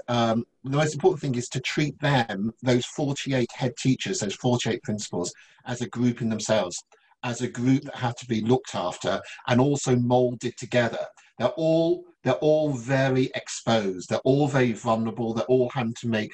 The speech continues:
very challenging decisions in a snap of a second, as it were. So right from the beginning, the, nu-, the amount of meetings we've almost had, just where we provide a space where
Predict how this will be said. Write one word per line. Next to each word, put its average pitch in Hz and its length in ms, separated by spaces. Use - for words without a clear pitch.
very 143 420
challenging 110 480
decisions 107 600
in 101 80
a 95 60
snap 151 580
of 123 80
a 104 180
second, 87 480
as 80 120
it - 80
were. 78 320
So 139 180
right 160 320
from 147 140
the 139 80
beginning, 127 640
the, 117 140
nu-, 120 260
the 123 140
amount 139 360
of 131 120
meetings 135 560
we've 98 180
almost 92 340
had, 92 240
just 185 360
where 127 200
we 127 220
provide 120 480
a - 60
space - 580
where 110 340